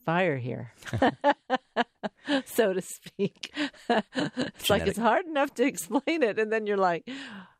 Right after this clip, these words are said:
Speaker 1: "Oh my goodness, we really, we really don't know a lot about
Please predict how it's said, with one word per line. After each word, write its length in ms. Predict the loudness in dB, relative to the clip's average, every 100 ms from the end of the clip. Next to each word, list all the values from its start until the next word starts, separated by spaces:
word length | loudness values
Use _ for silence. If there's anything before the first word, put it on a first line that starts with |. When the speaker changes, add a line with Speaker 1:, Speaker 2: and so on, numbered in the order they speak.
| _ _
Speaker 1:
"Oh 60 | -4
my 180 | 0 0
goodness, 440 | 0 0 -2 -4 -6
we 180 | -2
really, 600 | 2 4 2 2 -2 -6 -8
we 160 | 0 2
really 320 | 4 4 2
don't 300 | -2 -4 -4
know 200 | -4 -2
a 60 | -2
lot 240 | -2 -4
about 320 | -6 -6 -8